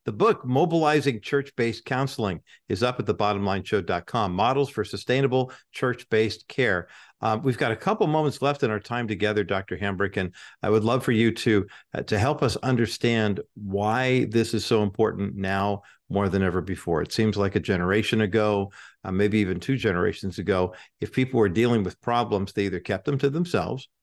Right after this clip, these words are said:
or they just tried to find a way to fix it. And that wasn't a very healthy model at all. But then you see people who are in the church and saying, you know, "What about the woman who's post-abortive who says, 'I can't really talk to anybody about this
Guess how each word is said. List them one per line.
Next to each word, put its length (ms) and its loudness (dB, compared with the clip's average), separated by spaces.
or 240 4
they 200 2
just 240 -6
tried 280 -2
to 200 0
find 240 -2
a 60 0
way 140 4
to 80 0
fix 320 -4
it. 180 -6
And 280 -4
that 140 0
wasn't 260 0
a 40 0
very 220 0
healthy 280 -2
model 400 -4
at 80 0
all. 300 -2
But 260 -2
then 160 2
you 80 2
see 180 0
people 320 0
who 100 0
are 80 2
in 80 2
the 80 -2
church 300 -4
and 100 -10
saying, 260 0
you 80 -2
know, 80 0
"What 140 -2
about 200 -4
the 80 -6
woman 220 0
who's 120 -4
post-abortive 760 0
who 100 -8
says, 220 -8
'I 80 -6
can't 320 -2
really 160 2
talk 320 -2
to 60 2
anybody 340 2
about 320 0
this 160 2